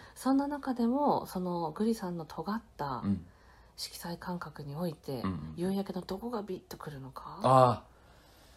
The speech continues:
Speaker 2: オレンジと水色がちょっと交わる点あるんですよ。
Speaker 1: うん、ある。
Speaker 2: で、そこ、そのなんかグラデーションの、
Speaker 1: うん。
Speaker 2: あの、一番境目あたり。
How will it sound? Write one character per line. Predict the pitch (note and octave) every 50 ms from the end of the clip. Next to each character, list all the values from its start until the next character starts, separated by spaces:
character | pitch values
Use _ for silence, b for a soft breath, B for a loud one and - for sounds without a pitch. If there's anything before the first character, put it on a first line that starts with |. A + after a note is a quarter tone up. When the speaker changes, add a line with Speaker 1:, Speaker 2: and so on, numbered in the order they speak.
| b b b b b b - - - _ -
Speaker 2:
オ | D3
レ | D#3 F3 F3+
ン | E3 C#3+
ジ | A#2+ - -
と | G#2
水 | G#2 A2+ B2 B2 A#2+
色 | G#2+
が | G2 F#2+
ち | -
ょ | B2+
っ | G#2+
と | G2
交 | G#2 B2+ C3 C3 C3
わ | C3 B2
る | G#2
点 | - - - A#2 G#2
あ | D#2+
る | D#2 E2+
ん | E2 D2
で | C#2+
す | D2 - -
よ。 | - - - - - - - - - - -
Speaker 1:
う | C3+
ん、 | C3 C3 C3 C3 C3+ C#3 C3
あ | A#2+ A#2+
る。 | A#2 - - - - _ - - - - - - - - - - - -
Speaker 2:
で、 | - -
そ | A2+ - - - D#3+
こ、 | D#3 - D3
そ | D3 - F3
の | E3+
な | D3+ C#3
ん | C#3
か | B2+
グ | A2 - D3
ラ | D#3+ E3 D#3
デ | D3+ E3+ E3
ー | D#3+
シ | D#3 D#3
ョ | D#3+
ン | D#3
の、 | D3+ D#3 D#3+ D#3 - -
Speaker 1:
う | D#3+
ん。 | D#3+ D#3+ D3+ C#3+ C#3+ D3 D#3 - - - - _ - - - - _ - - - - - - - - - - - -
Speaker 2:
あ | - C3+
の、 | C3+ C#3
一 | D#3 D#3 D#3+
番 | D#3 E3 D#3
境 | - F3+ E3+ - F3 E3
目 | D#3+ D3+
あ | C#3+
た | - F#2+
り。 | - -